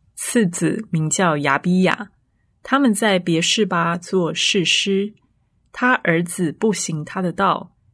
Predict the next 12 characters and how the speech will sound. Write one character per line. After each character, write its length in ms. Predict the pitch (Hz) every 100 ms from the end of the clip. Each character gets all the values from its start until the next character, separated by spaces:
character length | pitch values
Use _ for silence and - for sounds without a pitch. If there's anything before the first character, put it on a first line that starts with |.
| _ -
贪 300 | 220 220 214
图 320 | 185 151 143
财 320 | - - 135
利， 360 | 135 180 165 - _
收 280 | - - 170
受 300 | 165 - 151
贿 320 | 143 - 226
赂， 360 | 156 165 - 175 _ _ _ _
屈 340 | - - - 240
枉 300 | 226 165 -
正 260 | - 170
直。 420 | 143 - 151 160